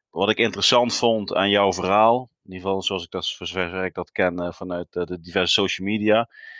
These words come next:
eh, is je achtergrond, eh, vanuit de mariniers. Je bent daarna het bedrijfsleven ingestapt en daar kun ik zelf ook nog wat meer over vertellen. Een hoop bagage vanuit Defensie meegenomen en,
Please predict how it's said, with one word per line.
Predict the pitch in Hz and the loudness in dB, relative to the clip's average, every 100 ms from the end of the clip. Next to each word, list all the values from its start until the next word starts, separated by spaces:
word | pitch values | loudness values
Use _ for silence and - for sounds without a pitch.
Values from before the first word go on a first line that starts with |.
| - - | -20 -14
eh, | - 90 90 82 | -4 -2 -2 -2
is | - - | -4 2
je | 101 | 2
achtergrond, | 117 - - 107 104 87 | 2 -2 -6 -4 -4 -2
eh, | 95 | -2
vanuit | 92 101 95 | -2 -2 -4
de | 92 | 0
mariniers. | 98 95 95 110 117 - | 0 0 -2 -4 -4 -4
Je | |
bent | 95 98 95 - | -2 -2 -2 -6
daarna | 92 95 | -2 0
het | 92 | 0
bedrijfsleven | 90 90 104 107 107 104 98 | -2 -2 0 0 0 0 0
ingestapt | 95 90 101 98 - | -2 -2 0 0 -2
en | |
daar | 90 85 | -12 -12
kun | - 87 | -12 -10
ik | 87 | -8
zelf | 90 90 | -6 -6
ook | 87 | -8
nog | 90 87 | -18 -14
wat | 90 | -14
meer | 90 90 | -8 -4
over | 82 90 87 | -2 -4 -8
vertellen. | - - 87 90 | -8 -2 0 0
Een | 92 _ - - - - 104 | -4 _ -20 -20 -20 -2 0
hoop | 104 | 2
bagage | 101 107 101 | 0 0 0
vanuit | - 104 | -2 -4
Defensie | 98 - 117 - | -2 -2 -2 -2
meegenomen | 113 107 104 101 101 101 | 0 0 0 0 0 0
en, | 92 95 | -2 -4